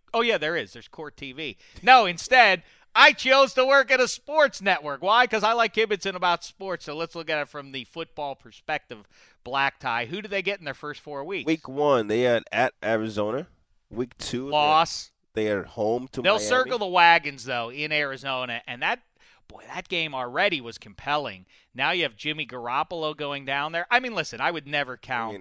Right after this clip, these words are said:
Speaker 2: I mean,
Speaker 1: uh,
Speaker 2: do
Speaker 1: the
Speaker 2: we think
Speaker 1: Patriots
Speaker 2: this
Speaker 1: out
Speaker 2: is
Speaker 1: of
Speaker 2: really
Speaker 1: any game,
Speaker 2: Right.
Speaker 1: anywhere, anytime. But you would have to think that now the Cardinals are supposed to win that game.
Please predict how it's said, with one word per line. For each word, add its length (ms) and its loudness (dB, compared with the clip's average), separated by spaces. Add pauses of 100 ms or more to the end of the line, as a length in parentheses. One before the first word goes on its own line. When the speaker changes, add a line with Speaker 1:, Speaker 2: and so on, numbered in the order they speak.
Speaker 2:
I 40 -10
mean, 40 -2
Speaker 1:
uh, 40 -2
Speaker 2:
do 80 0
Speaker 1:
the 40 2
Speaker 2:
we 80 6
think 140 6
Speaker 1:
Patriots 260 0
Speaker 2:
this 60 -2
Speaker 1:
out 160 6
Speaker 2:
is 60 -2
Speaker 1:
of 20 -8
Speaker 2:
really 120 4
Speaker 1:
any 160 0
game, 400 -2
Speaker 2:
Right. 100 -8
Speaker 1:
anywhere, 540 -4
anytime. 720 -10 (520)
But 360 0
you 200 -12
would 160 -10
have 420 -4
to 100 -10
think 520 -8
that 160 -10
now 280 -6
the 120 -16
Cardinals 560 -10
are 80 -20
supposed 640 -18
to 60 -20
win 220 -16
that 200 -20
game. 200 -20